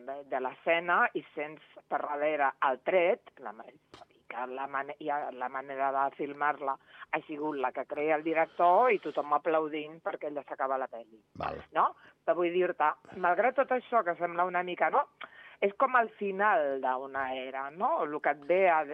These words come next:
Speaker 1: a... És com un... No, no és un testament perquè segurament vol, vol seguir fent cinema, no? Però sí
Speaker 2: Mhm.
Speaker 1: que és un repàs a moltes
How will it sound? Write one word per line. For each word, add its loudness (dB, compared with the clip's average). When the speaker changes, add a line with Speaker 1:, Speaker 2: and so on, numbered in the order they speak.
Speaker 1:
a... 0
És -8
com 2
un... -2
No, 0
no 4
és 2
un -2
testament 0
perquè -4
segurament 0
vol, 2
vol 4
seguir -2
fent -6
cinema, -4
no? 0
Però -2
sí 0
Speaker 2:
Mhm. 0
Speaker 1:
que 4
és 0
un -4
repàs 2
a 2
moltes 0